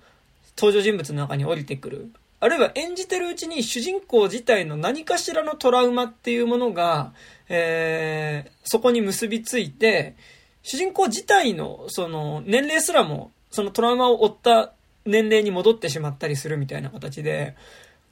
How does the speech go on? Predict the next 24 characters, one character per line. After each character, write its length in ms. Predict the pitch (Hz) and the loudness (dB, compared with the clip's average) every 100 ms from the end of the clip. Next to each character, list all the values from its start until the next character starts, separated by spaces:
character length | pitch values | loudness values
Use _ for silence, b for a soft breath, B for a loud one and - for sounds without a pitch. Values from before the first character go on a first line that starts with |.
| _ | _
こ 580 | - 160 156 151 147 143 | -2 2 2 0 -2 -4
う、 40 | - _ _ _ _ | -10 _ _ _ _
主 160 | - 254 | -4 0
人 200 | 392 403 | 0 2
公 180 | 392 392 | 2 2
自 140 | - | 2
体 200 | 392 247 | 4 6
が 100 | 160 | 4
も 120 | 147 | 0
の 100 | 165 | -4
す 120 | 180 | 0
ご 120 | 226 226 | 0 0
く 280 | 151 139 - | -4 -10 -12
じ 160 | 180 190 | -6 -6
ゅ-、 40 | 175 | -2
重 220 | 196 277 | -2 0
層 240 | 320 302 | 0 -2
的 280 | 294 277 247 | -2 -8 -4
と 100 | 277 | -2
い 120 | 262 | 2
う 100 | 175 | 0
か、 420 | - - - - - | 0 0 0 -6 -4
あ 240 | 160 151 | 0 0
の、 720 | 151 151 147 147 143 143 143 | -2 -4 -2 -2 -2 -2 -4